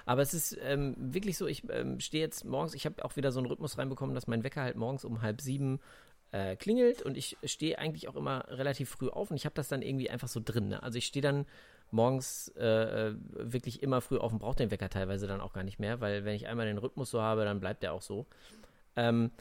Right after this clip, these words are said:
und jetzt ist es ja aber abends so, dann hängt man irgendwie zusammen noch ein bisschen auf der Couch oder setzt sich irgendwie auf den Balkon oder sowas, ne?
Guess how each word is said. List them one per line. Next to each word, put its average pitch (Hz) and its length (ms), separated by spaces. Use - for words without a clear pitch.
und 151 160
jetzt 147 180
ist 202 140
es 208 100
ja 185 140
aber 117 180
abends 160 300
so, 202 100
dann 131 160
hängt - 160
man 139 140
irgendwie 139 180
zusammen 139 260
noch 131 80
ein 127 40
bisschen - 200
auf - 120
der 110 100
Couch 185 340
oder 127 100
setzt 120 180
sich - 120
irgendwie 113 220
auf 110 60
den 120 80
Balkon 190 340
oder 143 160
sowas, 147 300
ne? 160 60